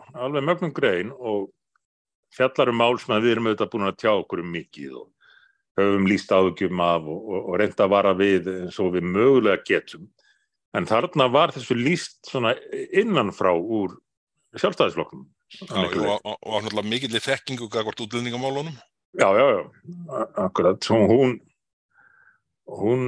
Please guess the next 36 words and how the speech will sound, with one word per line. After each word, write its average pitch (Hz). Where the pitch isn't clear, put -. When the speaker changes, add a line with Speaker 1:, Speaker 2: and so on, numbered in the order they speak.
Speaker 1:
auðvitað 107
lagði 117
fyrst -
fram, 147
eh, 92
fyrstu -
og 113
einu 156
tillöguna 113
til 110
þessa, 98
til 107
að 95
Speaker 2:
Sem -
Speaker 1:
gera 101
Speaker 2:
raunverulegt 113
Speaker 1:
einhverjar 113
Speaker 2:
gagn 107
var 117
af. 101
Speaker 1:
lagfæringar. 107
Speaker 2:
Já. -
Speaker 1:
Já, 87
já. 113
Sem 98
að 107
svo 104
Speaker 2:
Mhm. 101
Speaker 1:
varð 104
að 104
engu -
eftir, -
eftir 101
fimm 113
ára 101
útþynningu. 113